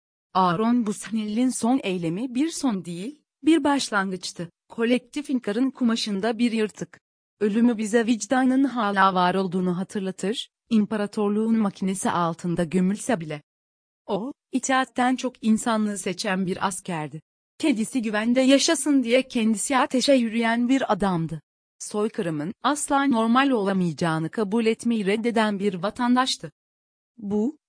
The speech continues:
yönetici sınıfımızın normal olarak karar verdiği şeydir." Bu sözler her hükümet salonunda, her haber odasında ve her sessiz evde yankılansın. Yalnızca onun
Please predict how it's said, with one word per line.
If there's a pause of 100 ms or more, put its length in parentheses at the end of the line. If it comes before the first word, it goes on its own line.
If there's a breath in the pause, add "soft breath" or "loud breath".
yönetici
sınıfımızın
normal
olarak
karar
verdiği
şeydir." (680)
Bu
sözler
her
hükümet
salonunda, (200)
her
haber
odasında
ve
her
sessiz
evde
yankılansın. (400)
Yalnızca
onun